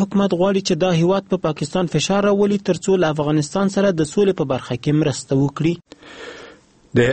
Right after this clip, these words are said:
Speaker 2: افغانستان حکومت هیله مند دی چې د ترکیې درې اړخیزه سرمشریزه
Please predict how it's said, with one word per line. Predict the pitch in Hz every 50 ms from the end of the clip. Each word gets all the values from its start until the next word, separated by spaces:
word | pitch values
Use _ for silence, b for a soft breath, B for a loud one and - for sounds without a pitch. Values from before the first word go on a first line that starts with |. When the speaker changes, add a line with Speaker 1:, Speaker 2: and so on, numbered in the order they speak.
| - 151
Speaker 2:
افغانستان | 127 123 131 117 - 156 139 127 110
حکومت | 127 123 - 131 117 113 117 117 113 - - -
هیله | 110 110 113 110 117 123 110 113 113 113
مند | 113 117 113
دی | 107 104
چې | - 120
د | 107 95 -
ترکیې | - - - - 139 135 127 117
درې | 123 127 120
اړخیزه | 117 110 - 143 139 123 135 127 120
سرمشریزه | - 123 - 110 107 - - - 135 117 127